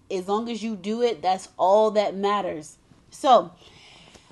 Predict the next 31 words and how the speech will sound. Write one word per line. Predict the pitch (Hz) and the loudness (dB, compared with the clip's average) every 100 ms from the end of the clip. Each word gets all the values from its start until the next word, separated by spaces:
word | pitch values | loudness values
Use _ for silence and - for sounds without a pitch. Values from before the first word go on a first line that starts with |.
| _ _ - | _ _ 2
I | 226 285 | 4 6
would | 320 | 4
like | 320 | 2
to | 320 | 2
also | 277 330 311 | 0 0 -4
encourage | 269 320 320 | -2 -2 0
you | 311 | -2
guys | 277 | -2
to | 285 | -4
come | 269 277 220 | -8 -6 -6
join | 247 | -6
us | 285 254 | -6 -8
in | |
the | 240 | -6
private | 247 240 226 | -4 -4 -4
Facebook | 302 285 277 | -6 -6 -8
group | 226 277 | -8 -8
where | 233 | -6
we | 226 214 | -2 -2
get | 214 | -2
to | 202 - | -8 -12
chat. | - 254 202 - | -6 0 0 0
I've | 214 220 | 0 0
been | 220 | -2
sharing | 262 233 233 | -4 -6 -6
some | 240 | -6
of | 226 | -4
my | 202 | -2
workout | 175 208 233 202 | 0 0 0 0
videos, | 214 220 214 214 208 214 - | -2 -2 2 2 2 -2 -4
um, | 185 175 160 160 165 | -2 0 0 -4 -8